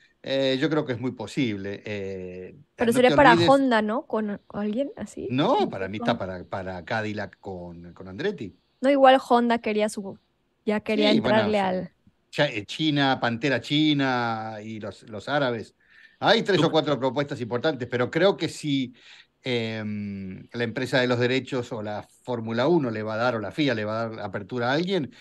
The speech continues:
Speaker 1: el que está más avanzado es Andretti. Y no nos olvidemos que Andretti sigue trabajando, ya empezó a contratar gente.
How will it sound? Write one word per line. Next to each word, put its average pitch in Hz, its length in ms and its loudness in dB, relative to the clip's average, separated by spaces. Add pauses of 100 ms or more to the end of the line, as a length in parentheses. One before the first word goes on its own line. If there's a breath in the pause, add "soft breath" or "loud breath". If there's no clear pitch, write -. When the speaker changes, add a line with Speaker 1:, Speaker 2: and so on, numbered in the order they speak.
(120 loud breath)
Speaker 1:
el 120 120 -12
que - 80 -14
está 156 160 0
más 147 160 0
avanzado 120 400 0
es 156 120 -4
Andretti. 147 460 0 (240 loud breath)
Y 139 80 -6
no - 80 -6
nos 190 140 4
olvidemos 185 380 2
que - 80 0
Andretti 214 280 -2
sigue 170 200 0
trabajando, 151 440 0
ya 190 60 2
empezó 226 220 -4
a - 20 -2
contratar 185 400 -2
gente. 156 400 -2